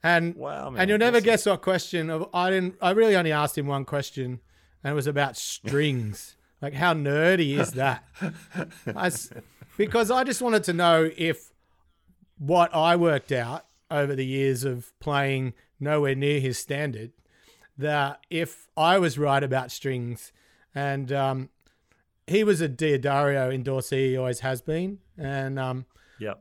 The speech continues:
Speaker 1: we basically had the same kind of stories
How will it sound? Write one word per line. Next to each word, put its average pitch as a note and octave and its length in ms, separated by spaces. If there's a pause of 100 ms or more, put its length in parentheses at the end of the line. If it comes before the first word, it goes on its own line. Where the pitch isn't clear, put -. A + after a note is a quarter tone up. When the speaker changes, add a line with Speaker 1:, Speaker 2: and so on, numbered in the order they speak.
(140)
Speaker 1:
we D#3 100
basically E3 540
had C#3+ 260
the C3 80
same C3+ 640 (840)
kind D3+ 200
of A#2+ 60
stories C#3+ 680